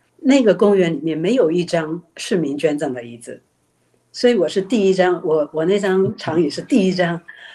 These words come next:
Speaker 1: 当，当时那个公园管理处还告诉我们说，还，还真没有中国人捐过椅子。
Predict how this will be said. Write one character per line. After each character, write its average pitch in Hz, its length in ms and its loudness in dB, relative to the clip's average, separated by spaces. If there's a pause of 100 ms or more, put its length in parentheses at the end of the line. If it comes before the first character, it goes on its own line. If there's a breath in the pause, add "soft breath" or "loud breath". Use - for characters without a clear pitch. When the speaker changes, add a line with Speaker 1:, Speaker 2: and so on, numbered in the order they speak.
(140 loud breath)
Speaker 1:
当， 262 320 2
当 262 180 0
时 254 160 -8
那 202 100 2
个 175 120 4
公 196 180 2
园 170 120 0
管 160 200 -2
理 151 100 -4
处 156 140 -8
还 135 140 -16
告 151 180 -6
诉 156 160 -12
我 117 80 -14
们 123 100 -14
说， 143 240 -18 (600)
还， - 420 -8 (220)
还 - 180 -8
真 190 160 0
没 180 120 4
有 160 120 0
中 160 200 2
国 143 120 -4
人 127 160 -6
捐 139 240 -8
过 127 140 -4
椅 - 120 -14
子。 - 260 -20